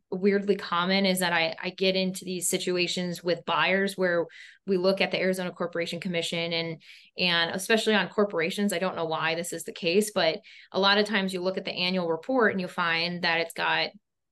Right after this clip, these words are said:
you know, a hundred thousand or a million or a thousand, whatever the amount is of shares, right? And they're all outstanding. None of them are issued, not even to the owner. And, you know, that's something that if you're going through a stock sale,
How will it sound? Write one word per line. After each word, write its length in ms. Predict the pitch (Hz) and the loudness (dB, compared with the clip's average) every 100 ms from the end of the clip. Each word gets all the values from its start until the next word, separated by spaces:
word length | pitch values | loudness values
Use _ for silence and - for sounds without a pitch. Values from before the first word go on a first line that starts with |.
| _ _ | _ _
you 80 | 208 | -20
know, 40 | - | -12
a 40 | |
hundred 240 | - 185 180 | -6 -6 -4
thousand 360 | 165 151 147 | -2 -2 -4
or 80 | - | -10
a 40 | |
million 320 | - 160 156 - | -6 -4 -4 -6
or 80 | |
a 80 | - | -8
thousand, 400 | 190 156 156 - | -4 -2 -2 -2
whatever 360 | 165 190 190 190 | 2 4 4 2
the 100 | 180 | 2
amount 320 | 170 160 165 | 0 0 0
is 220 | 160 156 | -2 -2
of 160 | 156 - | -4 -4
shares, 440 | - 175 156 165 | 0 2 2 0
right? 280 | 170 165 185 - - - - | 0 0 0 -6 -18 -20 -4
And 360 | 208 196 190 170 - - - | 2 2 2 -2 -10 -6 2
they're 460 | 196 185 175 170 190 | 4 4 2 -2 0
all 200 | 202 202 | 2 2
outstanding. 640 | 180 - 208 226 202 151 | 0 -2 0 2 0 -2
None 160 | 185 208 | -2 -2
of 100 | 196 | 0
them 160 | 190 | -2
are 120 | 170 | -2
issued, 580 | - 254 294 - 147 151 | -2 -4 -4 -6 -10 -2
not 180 | 185 214 | 2 2
even 220 | 240 220 | 4 2
to 140 | 208 196 | 2 -2
the 180 | 170 | -2
owner. 400 | 180 277 190 143 - - - - | 0 2 0 -2 -12 -20 -20 -4
And, 640 | 214 202 190 190 190 185 190 _ _ - | 2 4 4 2 0 -4 -8 _ _ -2
you 100 | 220 | 2
know, 140 | 208 | 2
that's 280 | 220 233 233 | 4 2 0
something 300 | 240 220 214 | -4 0 2
that 120 | 202 | 2
if 120 | 202 | 0
you're 100 | 202 | -2
going 300 | 202 220 247 | -2 -2 -2
through 220 | 226 226 | -2 -4
a 40 | 180 | -4
stock 380 | - 196 247 320 | -4 0 0 0
sale, 540 | - 156 156 151 - | -4 -4 -4 -8 -10